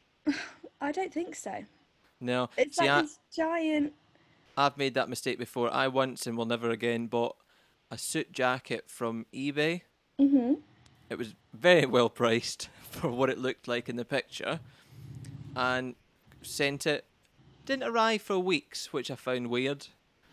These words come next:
Speaker 2: And then when it came in its little, its little Chinese packaging, and then I opened it up, and it literally,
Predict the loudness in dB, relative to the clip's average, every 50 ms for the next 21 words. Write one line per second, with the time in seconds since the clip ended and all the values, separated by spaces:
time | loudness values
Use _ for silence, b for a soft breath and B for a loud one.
0 | -12 -8 -6 -4 -2 -2 -2 -2 -4 -6 -6 -6 -2 -2 -2 -2 -2 -6 -6 -4
1 | -4 -2 -2 -2 -2 -4 -6 -10 _ _ _ _ b b b b -18 -14 -8 -4
2 | -2 -2 -2 -2 -4 -6 -10 -10 -2 2 2 2 2 2 0 -2 -2 -4 -6 -10
3 | -6 0 2 2 2 2 0 -2 -2 0 0 0 0 -2 -6 -6 -6 -4 -2 -2
4 | -2 -2 0 0 0 -2 -2 -2 -4 -4 -2 0 0 0 0 -2 -4 -4 -4 -4
5 | -6 -4 -4 -4 -4 -4 -4 -2 -2 -2 -4